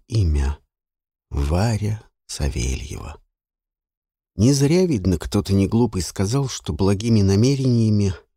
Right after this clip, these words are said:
вымощена дорога в ад. Так и есть. Он сам своими руками за неполные две недели вымостил эту дорогу. То, что начиналось как смесь благотворительности и лёгкой авантюры,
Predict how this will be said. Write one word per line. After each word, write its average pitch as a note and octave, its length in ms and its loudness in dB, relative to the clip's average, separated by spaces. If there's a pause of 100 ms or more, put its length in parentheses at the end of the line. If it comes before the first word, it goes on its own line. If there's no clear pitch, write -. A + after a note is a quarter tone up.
(200)
вымощена G2 720 0
дорога D#2 600 -6
в - 280 -14 (220)
ад. - 500 -8 (680)
Так C#3 180 -2
и B2+ 60 2
есть. A2 400 0 (680)
Он C3 140 2
сам F3 260 2
своими D3 440 2
руками E3 640 2 (140)
за G2 240 0
неполные C3 600 2
две F#2+ 280 0
недели B2 640 0
вымостил A2 840 -4 (100)
эту - 320 -4
дорогу. - 760 -10 (880)
То, A#2 140 4
что A2 200 -2
начиналось G#2+ 680 2
как G#2 200 -4
смесь - 600 -2
благотворительности G2+ 1400 0
и - 80 -2
лёгкой F#2 460 0
авантюры, G2 680 0